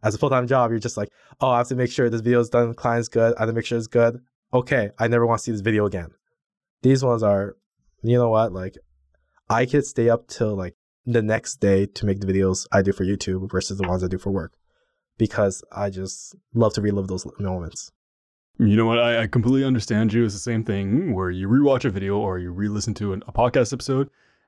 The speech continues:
Speaker 2: Let's say twenty years from now, we look back like, "Wow, was that our style? Did we actually say that? Alex, you had so much hair." I'm still bald. I, I don't think I'm gonna gain any more hair. But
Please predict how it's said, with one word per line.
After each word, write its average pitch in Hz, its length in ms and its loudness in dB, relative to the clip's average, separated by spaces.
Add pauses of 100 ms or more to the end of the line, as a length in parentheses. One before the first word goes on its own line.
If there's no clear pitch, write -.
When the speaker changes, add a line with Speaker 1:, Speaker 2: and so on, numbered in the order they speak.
(180)
Speaker 2:
Let's 139 220 -2
say 139 80 0
twenty 135 240 2
years 123 200 4
from 127 80 2
now, 117 120 2
we 113 80 2
look 117 160 0
back 117 220 0
like, 98 160 -10
"Wow, 127 300 -2
was 92 160 -6
that 123 120 -4
our 139 80 -2
style? 143 400 -4
Did 104 180 -4
we 147 140 2
actually 147 300 -2
say 160 220 -2
that? 170 220 -2 (220)
Alex, 139 400 2
you 151 60 -2
had 143 120 -2
so - 160 -4
much 156 220 0
hair." 151 420 -2
I'm 120 140 0
still 104 160 -2
bald. 85 340 -8 (240)
I, 107 280 0
I 120 40 0
don't 110 120 2
think 113 120 0
I'm 101 100 0
gonna 98 120 -4
gain 98 220 -6
any 107 180 -2
more 92 200 -2
hair. 87 180 -10
But 135 340 0